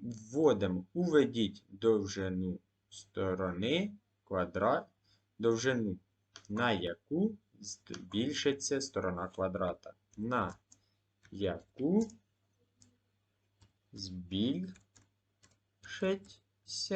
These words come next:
сторона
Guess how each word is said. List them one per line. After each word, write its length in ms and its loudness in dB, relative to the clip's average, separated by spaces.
сторона 760 2